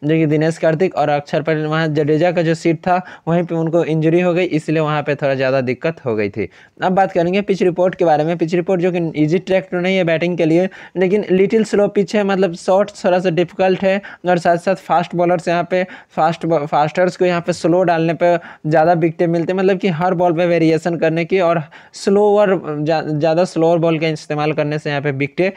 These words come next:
फास्ट बॉलर्स को ज़्यादा मिलती है। और साथ साथ स्पिनर्स तो यहाँ पे बहुत ही ज़्यादा हैंडी है। पिछले मुकाबले में देखा कि अफगानिस्तान के जो कि तीन विकेटें, जो कि मैंने बत-, बोला था कि फाजल हक फरूकी को आप अपनी टीम में रख लीजिएगा,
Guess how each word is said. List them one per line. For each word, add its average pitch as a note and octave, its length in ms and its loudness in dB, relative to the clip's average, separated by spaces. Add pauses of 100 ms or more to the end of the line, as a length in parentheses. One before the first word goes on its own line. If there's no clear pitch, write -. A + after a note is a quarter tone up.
(180)
फास्ट D3+ 360 -2
बॉलर्स C#3+ 280 0
को E3+ 100 -2
ज़्यादा C#3 280 0
मिलती A#2 240 -2
है। A2+ 160 -2 (280)
और D#3 80 0
साथ D#3+ 200 2
साथ F#3+ 260 -2
स्पिनर्स F3+ 480 -2
तो F#3+ 60 -2
यहाँ F#3 140 0
पे F3+ 160 -4
बहुत D#3+ 300 0
ही E3+ 40 4
ज़्यादा E3 220 2
हैंडी D#3+ 300 -2
है। F3 180 0 (240)
पिछले F3 240 0
मुकाबले E3+ 360 0
में E3+ 120 0
देखा E3 220 0
कि E3 100 -2
अफगानिस्तान D#3+ 640 -2
के E3 200 0 (340)
जो E3 140 2
कि E3+ 140 0
तीन E3+ 260 2
विकेटें, E3 600 0
जो E3 120 0
कि E3+ 120 0
मैंने E3+ 360 0
बत-, D3+ 240 -2
बोला D#3+ 260 0
था E3+ 140 0
कि E3+ 100 0
फाजल D#3+ 400 0
हक D#3+ 160 -2
फरूकी E3 380 -2
को E3+ 80 -2
आप D#3+ 160 0
अपनी D#3 220 -2
टीम D#3 200 -2
में D3+ 180 -2
रख D#3 240 -2
लीजिएगा, E3 440 2